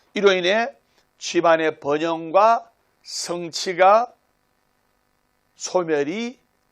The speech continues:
되는 거예요. 그걸 여러분들이 아셔야 됩니다. 번영, 행복,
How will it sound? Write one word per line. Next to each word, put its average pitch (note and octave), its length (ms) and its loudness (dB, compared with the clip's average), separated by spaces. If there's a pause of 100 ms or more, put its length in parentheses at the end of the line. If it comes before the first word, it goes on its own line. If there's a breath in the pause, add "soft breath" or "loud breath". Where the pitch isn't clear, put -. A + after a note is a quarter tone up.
되는 A2+ 400 -10
거예요. A2 320 -10 (1400)
그걸 G#3+ 200 -2
여러분들이 A#3 480 -4 (300)
아셔야 A#2+ 460 -2
됩니다. G#2+ 460 -16 (760)
번영, D#3+ 680 -4 (400)
행복, D#3 640 -4